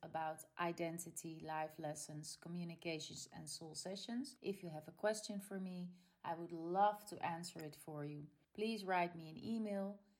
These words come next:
Write me an email to info at soulstoriesretreats dot N L. This is Rouseline's Soul Stories Academy, and today it's Soul Sunday, and every Soul Sunday I will make a video or a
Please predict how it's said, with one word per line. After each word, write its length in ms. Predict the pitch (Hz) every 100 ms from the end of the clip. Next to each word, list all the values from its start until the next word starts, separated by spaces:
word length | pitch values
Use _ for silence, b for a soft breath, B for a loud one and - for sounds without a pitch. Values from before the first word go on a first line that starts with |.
| b 165
Write 320 | 185 202 208
me 140 | 196
an 80 | 190
email 420 | - 190 180 170 175 -
to 280 | 165 160 - _ -
info 680 | 233 247 - 196 185 185 -
at 300 | 170 170 - - -
soulstoriesretreats 2250 | - 208 208 196 - 180 170 170 170 165 - - - 160 202 240 - 190 185 180 180 - - - 151
dot 340 | 170 170 - -
N 140 | 165 165 160
L. 260 | 151 165 - _ _
This 220 | 190 220 214
is 200 | 202 - 175
Rouseline's 720 | 208 262 262 208 202 196 - -
Soul 340 | - 185 175
Stories 460 | 170 - 160 160 -
Academy, 640 | - 220 233 185 165 160 170
and 240 | 170 170
today 400 | - 185 196 196 -
it's 360 | 175 - - -
Soul 380 | - 240 247 247
Sunday, 540 | - 175 170 156 156
and 160 | 165 170 -
every 260 | 240 285
Soul 240 | - 214 196
Sunday 460 | 190 175 170 160 -
I 120 | 202
will 160 | 226
make 240 | 214 180 175
a 60 | 170
video 540 | 180 170 165 156 151 151 -
or 180 | 185
a 60 | -